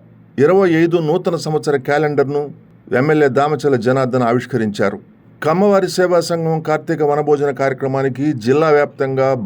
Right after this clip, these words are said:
భారీ ఎత్తున కమ్మ బంధువులు, వివిధ రాజకీయ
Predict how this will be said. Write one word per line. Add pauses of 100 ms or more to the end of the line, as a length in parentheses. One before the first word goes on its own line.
భారీ
ఎత్తున (200)
కమ్మ (100)
బంధువులు, (460)
వివిధ (140)
రాజకీయ